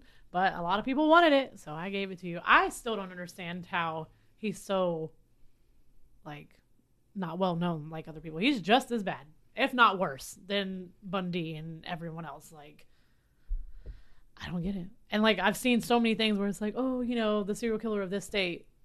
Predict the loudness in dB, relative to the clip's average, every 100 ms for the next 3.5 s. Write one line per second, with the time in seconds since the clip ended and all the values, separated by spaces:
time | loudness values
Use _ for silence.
0 | -20 -20 -18 -6 2 4 4 2 0 0
1 | 0 -2 -10 -10 -12 -8 -4 0 0 0
2 | -4 -4 0 0 0 2 2 2 0 -2
3 | -2 -2 2 2 0